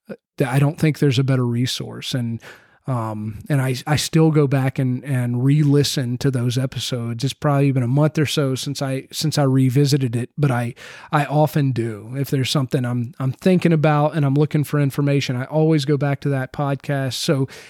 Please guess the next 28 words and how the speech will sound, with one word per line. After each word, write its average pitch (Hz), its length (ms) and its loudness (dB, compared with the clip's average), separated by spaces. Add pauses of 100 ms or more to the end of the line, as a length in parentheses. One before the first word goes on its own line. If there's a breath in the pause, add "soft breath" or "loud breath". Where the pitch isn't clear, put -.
if - 160 -2
anybody 208 420 2
out 175 200 0
there 170 340 0 (500 loud breath)
listening 185 440 2
knows 151 260 4
any 165 220 2
of 156 120 2
the, 143 300 0 (500 soft breath)
uh, 127 460 -4 (320)
the 151 140 0
movers 165 420 2
and 151 100 2
shakers 147 460 2
over 147 240 2
at 143 100 -4
Project 156 520 0
Upland 147 500 2
or, 143 420 0
uh, 131 280 0
happens 143 420 0
to - 60 -2
know 143 160 2
Craig 151 320 2
Koshik 147 560 0
or 127 120 0
Jennifer 143 400 -2
Lipinski 139 760 -4